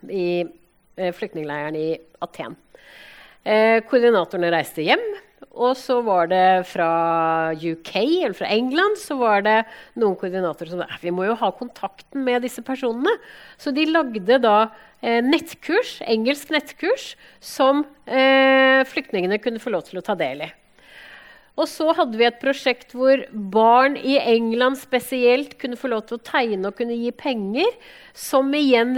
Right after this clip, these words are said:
resulterte i øremerkede gaver til flyktningene som var i leiren i Aten, som er type aktivitetspakker som med, for, for småbarn og for skolebarn og for tenåringer, som de kunne bruke,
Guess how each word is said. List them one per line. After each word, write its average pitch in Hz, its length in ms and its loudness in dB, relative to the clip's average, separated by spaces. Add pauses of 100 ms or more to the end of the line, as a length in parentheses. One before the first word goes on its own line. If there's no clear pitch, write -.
resulterte 262 800 -2
i 269 140 0 (160)
øremerkede 202 880 2 (100)
gaver 240 720 4 (400)
til 254 380 2 (220)
flyktningene 196 760 -4
som 254 160 -6
var 196 240 4
i 202 360 0
leiren 175 440 0
i 185 280 -2
Aten, 254 360 -2 (360)
som 277 200 -2
er 226 160 2
type 208 280 -8
aktivitetspakker 214 1080 -6
som 247 360 -6
med, 208 440 -2
for, 220 320 -4 (400)
for 240 160 -2
småbarn 196 600 2
og 190 80 -4
for 220 120 -8
skolebarn 175 560 -4
og - 40 -10
for 208 160 -10
tenåringer, 190 480 -4
som 330 120 -4
de 254 160 0
kunne 262 160 -2
bruke, 247 480 -2